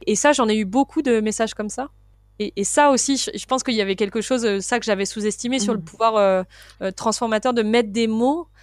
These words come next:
Speaker 1: et du coup de, de passer par cet intermédiaire-là de la littérature pour pouvoir, euh, comprendre, euh, ce que, euh, son amie, euh, sa cousine, sa sœur, euh,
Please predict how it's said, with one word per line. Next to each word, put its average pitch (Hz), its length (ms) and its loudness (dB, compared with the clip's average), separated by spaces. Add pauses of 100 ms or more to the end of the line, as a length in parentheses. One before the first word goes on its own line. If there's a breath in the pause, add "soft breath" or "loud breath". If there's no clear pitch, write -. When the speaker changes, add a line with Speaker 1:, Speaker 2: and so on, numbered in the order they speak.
(140 soft breath)
Speaker 1:
et 202 120 -6
du 196 120 -10
coup 269 200 -4
de, 214 260 2
de 196 140 0
passer 214 260 2
par 226 140 2
cet 247 200 0
intermédiaire-là 214 760 2 (100)
de 196 120 -2
la 202 80 2
littérature 196 640 -2 (340 loud breath)
pour 240 160 -2
pouvoir, 226 460 0
euh, 202 180 2
comprendre, 240 540 -2
euh, 185 300 -2 (280 soft breath)
ce - 200 -8
que, 208 160 -4
euh, 214 420 6
son 196 220 -6
amie, 220 500 -2
euh, 196 260 0
sa 196 180 -4
cousine, 202 640 -6
sa 185 180 -6
sœur, 208 260 -2
euh, 175 360 -4